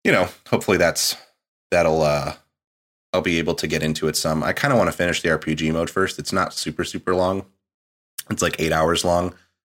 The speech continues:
I'm playing through it very slowly 'cause I'm trying to one hundred percent every quest.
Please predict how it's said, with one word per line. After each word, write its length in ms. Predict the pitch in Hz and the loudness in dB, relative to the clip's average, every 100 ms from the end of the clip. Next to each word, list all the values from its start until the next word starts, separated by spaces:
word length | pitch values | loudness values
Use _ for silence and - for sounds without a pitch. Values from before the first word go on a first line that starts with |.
| - | -4
I'm 120 | 98 | -4
playing 280 | 92 92 87 | 0 0 0
through 200 | 85 87 | 0 0
it 80 | 90 | 2
very 180 | 92 90 | 2 2
slowly 440 | - 92 92 95 | 2 4 4 4
'cause 140 | 87 | 0
I'm 100 | 85 | -4
trying 240 | 80 85 80 | 0 0 0
to 200 | 80 78 - _ _ _ | -2 -4 -6 _ _ _
one 140 | 87 78 | -4 -2
hundred 180 | 82 | -2
percent 360 | 78 78 87 82 | -4 -4 -2 -2
every 160 | - - | -4 -8
quest. 500 | - 78 - - | -2 0 0 -4